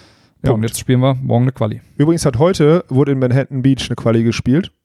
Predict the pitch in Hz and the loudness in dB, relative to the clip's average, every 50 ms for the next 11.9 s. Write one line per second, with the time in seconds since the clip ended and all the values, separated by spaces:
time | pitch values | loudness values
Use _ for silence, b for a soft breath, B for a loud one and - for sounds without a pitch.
0 | _ _ _ - - 127 123 117 113 - - 113 113 110 107 107 107 107 - 113 | _ _ _ -2 0 2 2 2 0 -2 -4 -2 -2 0 0 0 0 0 0 0
1 | 110 107 113 104 - - 117 117 117 113 107 113 - _ _ 113 110 104 104 101 | 0 0 0 -2 -2 -2 0 0 2 0 0 -2 -6 _ _ -2 0 0 0 -2
2 | - - 107 101 98 - - - 101 98 127 135 - - - - 131 127 127 131 | -2 -4 -4 -4 -4 -4 -4 -4 -2 0 0 0 0 -4 -4 -4 -4 -2 0 2
3 | 127 117 120 165 233 - _ _ _ - - 117 104 107 113 110 107 117 - 123 | 2 2 2 2 -2 -4 _ _ _ -6 -4 -4 -4 -4 -4 -2 -2 -2 -4 -2
4 | 113 123 120 - - 110 110 110 - 120 120 123 - 120 117 113 110 104 113 117 | -4 -4 -4 -4 -2 -2 -2 -2 -2 -4 -10 -10 -10 -10 -8 -8 -8 -4 -2 -2
5 | 110 104 - - 107 107 110 131 151 b b b b b b b b b b b | -2 -2 -4 -6 -6 -4 -4 -4 -4 b b b b b b b b b b b
6 | b b - 117 117 117 117 113 120 110 113 131 135 127 - - - 127 123 120 | b b -2 0 2 2 2 2 2 0 0 2 2 0 -2 0 0 0 0 0
7 | 113 - - - 127 113 107 104 104 95 101 98 98 95 95 - - - 98 92 | -2 -4 -4 -2 -2 -2 -2 -2 -4 -6 -6 -6 -6 -4 -4 -4 -6 -6 -8 -12
8 | 95 101 - _ _ _ _ _ - - 120 123 123 113 - 117 117 110 107 101 | -16 -18 -20 _ _ _ _ _ -10 -6 -2 0 0 0 0 0 0 0 0 0
9 | 120 156 - - 151 139 - - - - - 123 120 120 120 117 113 113 - 123 | -2 -2 -4 -4 -6 -6 -6 -8 -10 -6 -4 0 2 2 2 2 2 0 -2 -2
10 | 117 110 107 120 135 123 - - 113 110 104 104 - - 117 113 104 107 107 101 | -2 -2 0 0 -2 -2 -2 -2 -4 -4 -4 -4 -4 -4 -4 -4 -2 -2 -2 -4
11 | 87 78 - 131 139 151 131 - 160 143 139 135 131 131 143 139 139 135 | -4 -4 -2 0 0 0 0 -2 0 0 2 2 2 0 0 -2 -2 -4